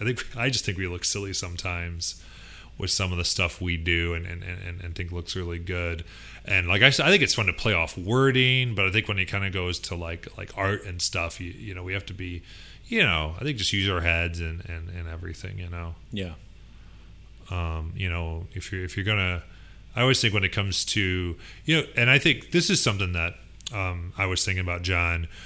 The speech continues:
Speaker 1: was it's, it's a fine line that I think we all have to do because it's almost like Andy Warhol. Like Andy Warhol, great, great,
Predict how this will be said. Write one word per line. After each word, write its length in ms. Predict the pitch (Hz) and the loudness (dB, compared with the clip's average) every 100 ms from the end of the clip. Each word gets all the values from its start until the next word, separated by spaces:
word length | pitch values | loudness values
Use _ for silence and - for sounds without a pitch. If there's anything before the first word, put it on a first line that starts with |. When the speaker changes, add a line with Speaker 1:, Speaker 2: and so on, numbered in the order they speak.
| - - | -16 -6
Speaker 1:
was 260 | - 107 101 | 4 6 6
it's, 220 | 101 - | 6 4
it's 200 | - 104 | 4 2
a 60 | 95 | 4
fine 520 | - 147 170 175 135 | 4 8 8 8 8
line 320 | 107 101 104 | 6 8 8
that 100 | 95 95 | 6 4
I 60 | |
think 160 | 98 - | 4 2
we 100 | 95 | 2
all 140 | 98 | 4
have 240 | 92 95 - | 4 2 0
to 60 | |
do 200 | 90 95 | 2 2
because 680 | 92 90 98 90 87 85 - - - - | 2 0 2 2 2 0 0 -8 -16 -6
it's 260 | 113 101 - | 0 2 4
almost 400 | 113 127 127 104 | 4 4 4 4
like 180 | 98 | 4
Andy 320 | 98 98 92 85 | 4 4 4 0
Warhol. 560 | 80 85 82 80 80 | 0 0 -2 -4 -4
Like 160 | 87 95 | -6 -2
Andy 220 | 113 131 | 0 0
Warhol, 480 | 101 92 90 90 85 | 0 0 2 0 -2
great, 640 | 95 92 107 113 107 - | -2 6 8 8 4 -4
great, 560 | - 95 95 101 90 - | -10 -2 2 4 2 -2